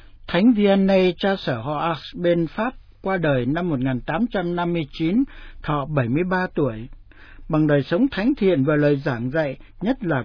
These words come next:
qua bí tích giải tội, cha đã biến xứ đạo khô khan nguội lạnh nơi cha được gửi đến thành một giáo xứ nhiệt thành và làm cho nhiều người khác ở Pháp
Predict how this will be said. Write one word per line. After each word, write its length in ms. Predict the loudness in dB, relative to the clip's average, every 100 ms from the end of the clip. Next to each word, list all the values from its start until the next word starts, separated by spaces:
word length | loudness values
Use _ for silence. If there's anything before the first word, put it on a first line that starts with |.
| -4
qua 240 | -4 -4
bí 160 | 0 0 0
tích 180 | -4
giải 300 | -4 -6 -6 -6
tội, 260 | -4 -4 -6 -14 -18 -18 -8
cha 160 | -4 0
đã 100 | 0 4
biến 220 | 4 4
xứ 240 | 2 -2
đạo 220 | -2 -4
khô 260 | -4 -2 -2
khan 380 | -2 -4 0 2
nguội 200 | 2 2
lạnh 260 | 0 -4 -6 -8
nơi 240 | -2 -2 0
cha 180 | -2 -2
được 200 | -4 -4
gửi 240 | -6 -4
đến 300 | -4 0 0 -2 -14 -18 -16 -4
thành 420 | 0 2 4 4
một 160 | 2 -2
giáo 240 | -4 -4 -4
xứ 180 | 0
nhiệt 300 | 4 4 4 -2
thành 320 | -6 -4 -4 -6 -16 -12
và 140 | -4 -2
làm 240 | 0 0 0
cho 140 | 0
nhiều 340 | 2 4 4 4
người 160 | 0
khác 320 | -2 -6 -4
ở 120 | -4 -6
Pháp 300 | -6 -6